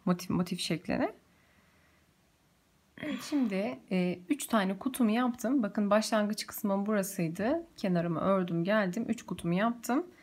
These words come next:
Hemen orta kısım popcorn noktaya geldim.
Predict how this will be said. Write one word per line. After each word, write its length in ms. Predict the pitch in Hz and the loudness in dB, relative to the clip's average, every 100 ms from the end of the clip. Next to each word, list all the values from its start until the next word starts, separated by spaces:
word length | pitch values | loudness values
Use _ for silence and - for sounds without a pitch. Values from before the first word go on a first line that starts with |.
| - - - | -20 -16 -4
Hemen 400 | 190 185 240 302 - - | 0 2 2 -2 -8 -6
orta 300 | 214 214 208 | -2 0 -2
kısım 240 | 190 196 | -6 -4
popcorn 560 | 214 226 226 - 180 180 | -2 -2 -2 2 4 4
noktaya 320 | 214 - 202 | 2 0 0
geldim. 380 | 233 190 160 180 | 4 4 4 0